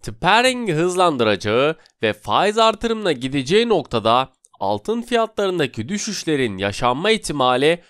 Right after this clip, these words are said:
oldukça yüksek. Amerika Birleşik Devletleri borsaları halen tarihi zirvelere yakın gücünü koruduğu görülse de, Fed'in tapering'e giderek hızlandırması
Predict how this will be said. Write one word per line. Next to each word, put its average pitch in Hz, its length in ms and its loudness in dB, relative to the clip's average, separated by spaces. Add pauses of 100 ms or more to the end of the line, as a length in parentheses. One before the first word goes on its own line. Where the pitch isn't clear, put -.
(200)
oldukça 190 540 2
yüksek. 104 640 2 (1500)
Amerika 135 520 0
Birleşik 143 440 -4
Devletleri 190 680 0
borsaları 135 720 2 (180)
halen 185 600 0
tarihi 156 420 0
zirvelere 196 540 0
yakın 190 420 -2
gücünü 143 400 -4
koruduğu 147 500 -2
görülse 120 500 0
de, 170 280 2 (360)
Fed'in 208 440 -2
tapering'e 185 920 2
giderek 180 600 0 (240)
hızlandırması 190 1200 0